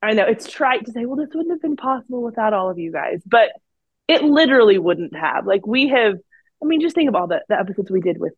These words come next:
like, asking questions and getting your answers. And, I mean, I was going back for last week to look at the couch cast, the new questions, and to pull stuff to answer. And y'all, there are hundreds upon hundreds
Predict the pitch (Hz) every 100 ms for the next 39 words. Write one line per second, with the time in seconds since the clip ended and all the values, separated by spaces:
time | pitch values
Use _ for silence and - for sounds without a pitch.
0 | - 165 - _ _ _ _ _ 269 302
1 | 254 214 156 - 170 170 214 247 214 165
2 | - - 165 165 175 190 196 196 208 208
3 | 190 185 175 - - _ _ _ _ 214
4 | 196 170 175 196 - 185 185 160 160 185
5 | 185 - - 190 160 151 - _ _ _
6 | _ _ _ _ - 190 185 202 - 185
7 | - 185 175 170 165 - 196 190 - 202
8 | 180 - 175 170 185 185 165 185 220 214
9 | 262 269 254 175 180 _ _ _ _ _
10 | _ _ _ - 208 202 175 160 - 165
11 | - 156 - - 165 156 151 143